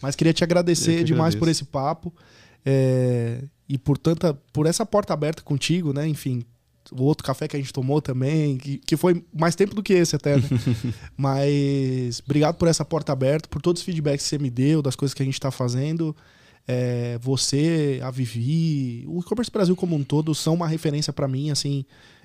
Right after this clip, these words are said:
Speaker 1: de excelência de execução daquilo que se propõe a fazer.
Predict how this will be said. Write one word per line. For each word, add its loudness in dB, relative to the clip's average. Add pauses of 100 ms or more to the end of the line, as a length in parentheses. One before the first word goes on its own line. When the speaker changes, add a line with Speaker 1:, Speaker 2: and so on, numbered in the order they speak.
(120)
Speaker 1:
de 0
excelência 0
de -2
execução -2 (640)
daquilo 0
que -4
se -2
propõe -2
a -4
fazer. -2